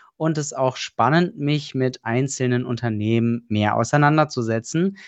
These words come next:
Gerade die ersten Ausschüttungen, auch wenn es nur wenige Cents waren, haben mich motiviert, mich weiter mit dem Thema auseinanderzusetzen und stetig weiter zu investieren.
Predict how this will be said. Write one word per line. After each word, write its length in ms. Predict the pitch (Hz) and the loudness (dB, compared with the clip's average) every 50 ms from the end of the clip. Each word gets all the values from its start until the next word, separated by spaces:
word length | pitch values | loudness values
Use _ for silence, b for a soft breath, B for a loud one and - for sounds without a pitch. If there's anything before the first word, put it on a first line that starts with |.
| B B B - | B B B -4
Gerade 400 | 127 117 113 120 143 156 156 135 | -2 0 2 2 2 2 2 0
die 120 | 123 120 | -2 -2
ersten 300 | 123 131 139 - - 143 | -2 -2 -4 -6 -8 -8
Ausschüttungen, 720 | 123 113 131 143 143 - - 131 - - 127 123 123 127 - | -4 -4 -2 -4 -4 -4 -8 -8 -4 -4 -2 -2 -2 -4 -4
auch 300 | - 110 120 123 - - | -2 0 0 0 0 -2
wenn 120 | 120 117 | -4 -4
es 120 | 113 - - | -4 -4 -6
nur 140 | 110 104 | -4 0
wenige 300 | 113 131 143 151 147 156 | 2 2 2 2 2 0
Cents 360 | 143 - 151 143 139 131 - - | 0 0 0 0 -2 -2 -4 0
waren, 320 | 131 127 127 131 127 131 | 2 2 4 2 2 0
haben 460 | 123 123 120 120 120 120 120 120 117 | 0 2 2 2 2 0 0 -2 -2
mich 320 | 113 110 110 107 - - - | -2 -2 -4 -6 -8 -10 -10
motiviert, 680 | 107 107 101 - 107 101 117 151 196 269 - - - B B B B B B B | -8 -8 -6 -6 -6 0 4 6 6 6 6 2 -6 B B B B B B B
mich 160 | 139 120 123 | -6 -4 0
weiter 340 | 127 127 139 143 - 139 131 | 2 2 2 2 0 -2 -2
mit 160 | 127 123 117 | -2 -4 -6
dem 140 | 117 113 110 | -8 -10 -8
Thema 260 | - 117 113 110 113 | -6 -6 -6 -6 -4
auseinanderzusetzen 920 | 113 110 107 - 107 107 120 135 143 139 - - 120 120 123 120 - - 113 | -6 -6 -6 -6 -4 -2 -2 0 -2 -2 -4 -6 -4 -4 -4 -4 -4 -6 -8
und 100 | 107 - | -8 -6
stetig 440 | - - 127 131 127 - 120 107 104 - | 0 2 2 2 4 2 -2 -4 -2 0
weiter 320 | 95 101 110 - 101 98 | 2 2 2 0 -2 -10
zu 160 | - - 110 | -10 -8 -8
investieren. 680 | 110 107 107 113 135 139 - - - 120 110 90 - | -6 -6 -4 -4 -4 -6 -6 -6 -2 0 0 0 -2